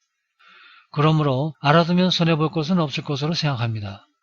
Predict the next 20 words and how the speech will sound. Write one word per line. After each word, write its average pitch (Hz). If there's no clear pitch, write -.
많은 170
불량식품이 160
존재하지만, 131
그중 147
알면 170
구역질이 156
나서 151
못 147
먹는 151
중국산 165
식품들을 160
나열해 143
보겠습니다. 110
첫 -
번째 175
구역질 151
나는 160
중국산 147
짝퉁 175
중에는 135